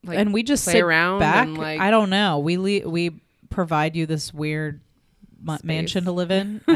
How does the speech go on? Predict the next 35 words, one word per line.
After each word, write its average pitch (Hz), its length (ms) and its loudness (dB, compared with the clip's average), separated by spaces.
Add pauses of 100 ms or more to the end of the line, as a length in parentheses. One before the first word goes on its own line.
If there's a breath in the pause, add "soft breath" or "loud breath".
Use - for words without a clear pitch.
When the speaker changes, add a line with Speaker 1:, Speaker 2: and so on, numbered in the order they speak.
Speaker 2:
don't 185 140 6
know. 202 180 4
Speaker 1:
<laughs> - 40 -10 (1400 loud breath)
Speaker 2:
Well, 247 120 6
anyway, 247 320 6
she 294 500 0
gets 226 320 -2
faint 175 540 -4 (180)
and 165 220 -2
passes 170 360 -4
out 147 300 -2
during, 147 560 -4
c-, 170 60 -6
after 160 320 -4
she's, - 720 -8
the 156 160 -4
light 156 280 -4
from 160 200 -10
the 147 80 -8
pyramid 143 640 -8
Speaker 1:
Mm-hmm. 165 320 -4 (720)
Speaker 2:
pierces 170 720 0
Speaker 1:
And 156 140 -2
her 151 180 -2
no-, 147 380 -4
Speaker 2:
her, 151 100 -4
Speaker 1:
nosebleeds. 139 300 -12
Speaker 2:
her 165 120 -4
nosebleeds, 165 460 -2 (300 loud breath)
which 254 280 2
immediately 277 560 0
I'm 233 140 2
like, 220 320 -2
you 349 80 -2
know, 359 480 -2